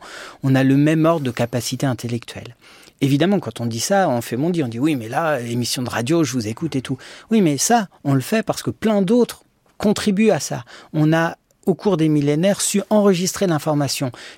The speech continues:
L'écriture, l'informatique, toutes ces inventions qui ont permis aujourd'hui de stocker les données. Quand on regarde le détail des productions archéologiques, on compare les capacités,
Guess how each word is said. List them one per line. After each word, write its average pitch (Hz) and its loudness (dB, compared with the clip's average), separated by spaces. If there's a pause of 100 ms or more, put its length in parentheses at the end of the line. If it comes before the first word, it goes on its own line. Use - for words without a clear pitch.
(140)
L'écriture, 160 0
l'informatique, 131 -2
toutes 147 -4
ces 131 0
inventions 175 2
qui - -2
ont 139 2
permis 156 2
aujourd'hui 165 2
de 151 2
stocker - 0
les 151 2
données. 123 -2 (440)
Quand 147 -2
on 151 0
regarde 175 2
le 156 2
détail 160 0
des 135 0
productions 156 -2
archéologiques, 127 -4
on 110 -4
compare 160 0
les 135 -2
capacités, 135 -6